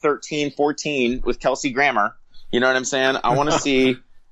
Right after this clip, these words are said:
Speaker 1: Eddie Brock beating some Spider-Man ass.
Speaker 2: Well, d-, with the reboot of Spider-Man coming out, uh, next year, two years, I
Speaker 1: I think, yeah.
Speaker 2: I think we might be getting a Venom movie maybe in six or seven years.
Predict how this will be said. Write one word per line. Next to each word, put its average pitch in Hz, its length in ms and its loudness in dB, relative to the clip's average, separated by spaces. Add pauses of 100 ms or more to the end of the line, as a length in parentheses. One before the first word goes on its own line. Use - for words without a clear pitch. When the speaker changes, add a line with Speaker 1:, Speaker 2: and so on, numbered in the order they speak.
(400)
Speaker 1:
Eddie 180 220 4
Brock 139 580 0
beating 151 340 4
some 135 120 -2
Spider-Man 120 500 2
ass. 82 380 -4 (1000)
Speaker 2:
Well, 147 520 2
d-, 135 180 -12 (320)
with 165 200 0
the 165 100 4
reboot 156 880 2
of 127 160 -2
Spider-Man 127 640 2
coming 117 260 2
out, 113 480 0
uh, 107 460 2
next 110 340 0
year, 226 200 2
two - 180 -4
years, 226 480 -2 (400)
I 135 160 2
Speaker 1:
I 127 60 4
think, 147 180 -2
yeah. 117 200 2 (420)
Speaker 2:
I 135 100 -4
think 190 300 -6
we 240 80 0
might 202 220 0
be 208 80 -4
getting 170 340 0
a 139 40 2
Venom 139 360 2
movie 139 320 4
maybe 131 420 2
in 123 160 0
six 143 320 -6
or 131 60 -4
seven 127 340 0
years. 220 600 -4